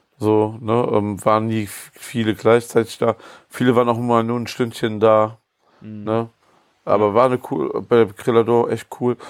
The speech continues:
Speaker 1: Und ja, im August machen wir dann zehn Jahre Meetup als auf, auf dem Poller Wiesen. Das wird gut.
Speaker 2: Ja, schick
Speaker 1: Ja.
Speaker 2: mal den Termin früh genug. Ich bin da auch noch im Urlaub.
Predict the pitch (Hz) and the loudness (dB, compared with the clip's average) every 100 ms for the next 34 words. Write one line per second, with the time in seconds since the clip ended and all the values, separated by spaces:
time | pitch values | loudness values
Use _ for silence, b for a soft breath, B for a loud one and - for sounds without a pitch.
0 | B - 113 107 107 104 104 123 - 117 | B -2 2 4 4 4 2 0 -2 -2
1 | 113 107 101 98 120 110 104 101 104 - | 2 2 2 0 0 2 2 0 -6 -2
2 | 175 - _ _ - 110 101 113 - 95 | -4 -4 _ _ -20 -20 -16 -8 -4 -4
3 | - - - - 110 104 - 98 92 95 | -4 -6 -6 -8 -8 -8 -2 0 0 -2
4 | 95 95 95 101 143 127 - - - 113 | -6 -8 -12 -16 -8 -6 -6 -10 -10 -10
5 | - - _ _ _ _ B B B B | -10 -18 _ _ _ _ B B B B
6 | B B - 113 98 - 156 147 156 147 | B B -6 0 0 2 2 4 4 4
7 | 147 - 131 123 113 110 - - 127 123 | 2 0 0 0 -2 -4 -10 -10 -6 -2
8 | 117 120 120 120 120 113 104 | -2 -2 -4 -2 0 0 0